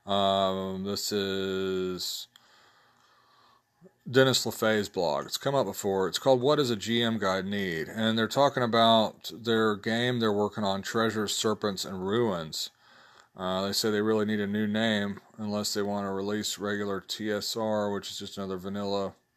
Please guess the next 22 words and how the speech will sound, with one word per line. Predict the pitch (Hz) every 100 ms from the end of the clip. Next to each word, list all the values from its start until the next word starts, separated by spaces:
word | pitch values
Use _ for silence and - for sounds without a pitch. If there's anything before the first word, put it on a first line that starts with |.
| _ _ _ _ -
Oh, | 110
yeah, | 104 90
so | 87 107
it | -
stands | - 104
for, | 95 -
I | 101
didn't | 107 98
even | 101 98
notice | 101 101 -
that. | 87 82 73 - _
Treasures, | - 104 104 98
Serpents, | 110 98 92 92
and | 95
Ruins | 98 92 87
stands | - 98 98
for | 90
T | - 98
S | 92 -
R. | 95 87
That's | 87 -
cool. | - 90 82